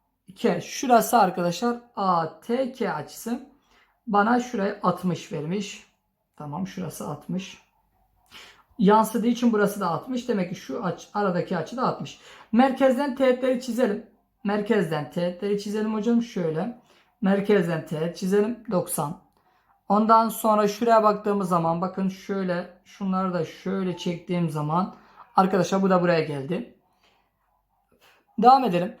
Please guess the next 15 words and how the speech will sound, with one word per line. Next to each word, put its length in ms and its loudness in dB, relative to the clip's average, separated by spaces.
Şuradakinden 880 0
de 80 -2
şuradaki 460 -6
yarıçapı 480 -2
da 140 2
çizeyim. 440 2
Ve 120 0
bakın 280 4
dostlar, 300 -4
şuradaki 560 -2
alanımıza 760 2
A, 240 6
şuradaki 640 -2
alanımıza 600 -2
A 260 6